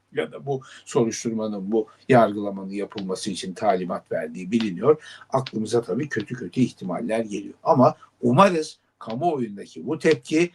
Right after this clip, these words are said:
bu infial yerini bulur ve teğmenlere dokunulmaz ya da daha hafif bir takım, e, cezalarla ya da işte müeyyidelerle, e, en azından kariyerleri söndürülmeden bu işi,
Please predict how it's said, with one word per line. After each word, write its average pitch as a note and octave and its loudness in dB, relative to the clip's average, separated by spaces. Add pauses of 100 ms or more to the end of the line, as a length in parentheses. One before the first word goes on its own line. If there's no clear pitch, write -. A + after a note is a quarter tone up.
(180)
bu D3+ -2
infial B2 0 (300)
yerini A2+ -2
bulur D#3 -4 (320)
ve G#2+ -8
teğmenlere G#2+ -4 (220)
dokunulmaz G#2 -4
ya G#2+ 0
da G#2 -6
daha G#2 -6
hafif G#2 -2
bir G2 -18
takım, F2+ -6
e, - -8 (460)
cezalarla - -6
ya F#2+ -4
da - -16
işte - -8
müeyyidelerle, F#2+ -4 (340)
e, F#2+ -2 (120)
en - 2
azından B2 4
kariyerleri A2+ 4
söndürülmeden G#2 -2
bu F#2+ -6
işi, A2+ -2